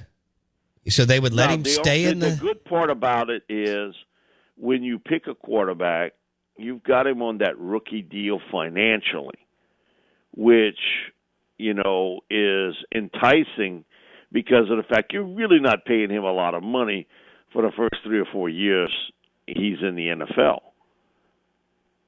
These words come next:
Speaker 1: Mm-hmm.
Speaker 2: Just like Cincinnati's not paying Joe Burrow a ton of money at this point. Now, eventually they'll have to.
Speaker 1: Yes.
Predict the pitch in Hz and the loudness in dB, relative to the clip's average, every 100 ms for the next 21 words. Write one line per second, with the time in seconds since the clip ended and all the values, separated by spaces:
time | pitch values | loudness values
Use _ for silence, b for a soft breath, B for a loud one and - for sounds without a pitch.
0 | - 90 85 87 147 - 135 113 139 117 | -8 -6 -2 0 0 2 0 2 0 0
1 | 113 120 160 143 - 107 - 120 104 110 | 2 4 4 2 0 -2 0 0 0 0
2 | 107 92 180 156 117 - 135 110 107 101 | 0 4 4 4 0 -2 -2 -2 -4 -4
3 | 98 - B B - 113 101 107 - 135 | -4 -8 B B -2 -2 0 -2 -2 0
4 | 131 156 139 117 139 - 135 123 113 110 | 0 4 2 4 0 -2 0 2 2 0
5 | 101 202 - - 113 - _ - 117 - | 0 -2 -2 -6 -10 -10 _ 2 4 4
6 | - - - | 2 -2 -6